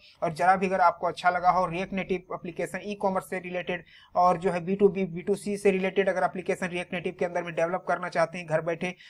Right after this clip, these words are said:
तो वीडियो को जरूर लाइक कर दें, और म-, म-,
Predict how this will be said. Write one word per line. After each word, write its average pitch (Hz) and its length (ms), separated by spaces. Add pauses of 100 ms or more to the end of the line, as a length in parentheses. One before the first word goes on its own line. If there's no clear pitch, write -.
(140)
तो 196 80
वीडियो 226 540
को 226 120
जरूर 208 320
लाइक 196 180
कर 196 160
दें, 220 180 (340)
और 180 320
म-, 175 440
म-, 170 40